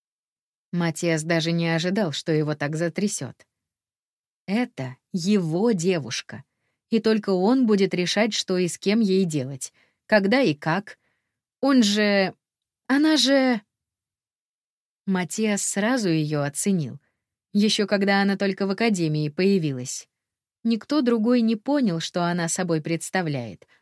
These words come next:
а он понял. И всё сделал, чтобы обратить на себя её внимание. Ухаживал, следом ходил. Разве нет? Других парней от неё отгонял. А потом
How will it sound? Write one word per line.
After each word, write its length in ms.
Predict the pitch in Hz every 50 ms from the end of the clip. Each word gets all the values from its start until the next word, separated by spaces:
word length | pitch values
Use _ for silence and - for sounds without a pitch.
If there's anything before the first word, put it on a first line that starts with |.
| _ _
а 180 | - 160 156 151
он 280 | 160 190 262 311 302
понял. 560 | - _ - 156 156 160 185 196 202 202 190 - _ _ _ _ _ _ _ _ _ _ _
И 120 | - 196 190
всё 320 | - - - - 240 208
сделал, 480 | 180 160 156 160 208 240 247 220 175 165
чтобы 360 | - - - 180 170 165 165
обратить 460 | 165 165 175 175 170 - 226 226 214
на 120 | 202 190 180
себя 340 | - - 185 180 196 202
её 220 | 185 185 180 180 180
внимание. 640 | 175 196 214 220 208 165 135 139 139 123 127 131 - _ _ _ _ _ _ _ _ _
Ухаживал, 760 | 311 302 - - - 160 180 208 202 196 180 175 175 175 - - _ _ _
следом 520 | - - - 185 156 156 175 190 208 208
ходил. 480 | 202 - 196 185 180 170 180 175 170 165 - _ _ _ _ _ _ _ _
Разве 420 | 190 196 190 190 190 185 185 196
нет? 380 | 208 220 277 349 370 - - - _ _ _ _ _ _ _ _ _ _ _ _ _ _ _ _ _ _ _ -
Других 460 | 208 185 185 190 180 165 170 - -
парней 480 | - 160 151 147 151 156 165 196 233 254
от 100 | - -
неё 280 | 233 226 220 220 214
отгонял. 640 | 214 208 190 185 202 202 202 196 190 185 180 185 - _ _ _ _ _ _ _ _ _ _ _ _ _ _
А 140 | - 180 151
потом 560 | - 170 165 156 - 190 214 214 196 185 165